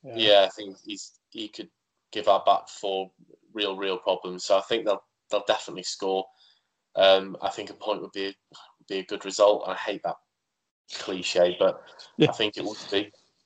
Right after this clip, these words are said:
Speaker 1: um, 'cause I can't see us winning, winning against them. But, uh, yeah, I'm gonna go for a two two. Um, it'll be interesting to see how Peterborough li-, line up again, whether they're gonna stick with, with Carnham and Burrows as a wing backs. As I said, that's not their, their natural positions. They've got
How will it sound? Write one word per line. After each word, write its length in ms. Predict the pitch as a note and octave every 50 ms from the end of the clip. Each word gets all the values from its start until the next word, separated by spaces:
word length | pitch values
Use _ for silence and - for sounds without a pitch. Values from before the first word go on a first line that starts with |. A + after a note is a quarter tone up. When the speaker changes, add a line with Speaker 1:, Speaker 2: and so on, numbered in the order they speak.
| _ _ -
Speaker 1:
um, 400 | G2+ G2+ G2 G2 G2 G2 F#2+ E2+ - _ _ _ _ -
'cause 160 | - A2 G#2
I 40 | G#2+
can't 260 | - B2 A#2+ - -
see 160 | - - G2 F#2+
us 100 | F2+ -
winning, 280 | G2 F#2+ F#2 F#2+ F#2 - _ _ -
winning 180 | G#2 G#2 G2 G2
against 380 | F#2+ G2 G2 G2 - - -
them. 180 | G#2+ G2+ G2+ G2 -
But, 180 | G#2 G#2 G2+ G#2
uh, 220 | A2 A2 A2 G#2+ G2+ _ _
yeah, 300 | - B2 B2 A2+ G#2 G2 - - - - B2+
I'm 100 | A#2+ A#2+
gonna 160 | A#2+ B2+ B2+
go 160 | A#2+ B2+ A#2+
for 140 | B2 - A#2
a 60 | A2
two 260 | G#2 - - A2+ G#2 G2
two. 300 | - - - G2 G2 G2+ _ _ _ _ _ _ _ _ _ _ -
Um, 360 | G2 G2 G2 G2 G2 G2 E2+ - _ -
it'll 160 | A2+ G2+ -
be 120 | - A#2+
interesting 400 | A#2 A2+ G#2+ A2+ A2 - - A2+
to 60 | G#2 -
see 180 | - - A2+
how 140 | G#2 G#2+ G2+
Peterborough 400 | G2+ - A2+ G#2+ F#2+ F#2+ G#2 G2+ G2+ G2+ -
li-, 80 | - G#2+
line 180 | G#2 G2+ G2+
up 160 | G#2 G2+ - -
again, 240 | G#2 G#2+ G#2+ G#2+
whether 200 | G#2+ G#2+ G2+ G2+
they're 140 | G#2 G#2 G2+
gonna 200 | G2 - G#2+ G#2
stick 360 | G2+ - - A#2 G#2+ - -
with, 220 | - A2 G2+ G2+ - _ _ _ _ _ _ _ _ -
with 180 | - G#2 G2+ -
Carnham 320 | - - G#2+ G#2 G#2 G2+
and 140 | G2+ G2 G2
Burrows 340 | G#2+ G#2 G#2 G2+ G2+ G2+ G2+
as 100 | G2 G2+
a 80 | G2+
wing 200 | G2 G2 G2 G2+
backs. 340 | G2+ - - - - - -
As 120 | G2+ G2
I 40 | G2
said, 240 | G2 - - G#2 F#2+
that's 140 | F#2 F2 -
not 160 | - G#2+ -
their, 160 | F#2+ G2 F#2 F#2 -
their 80 | G2+ G2
natural 340 | G2+ G#2 G2+ - - G2 F#2
positions. 500 | F#2+ F#2+ G#2+ G#2 G#2 - - G2+ G2 F#2
They've 120 | G#2 -
got 180 | - G#2+ G2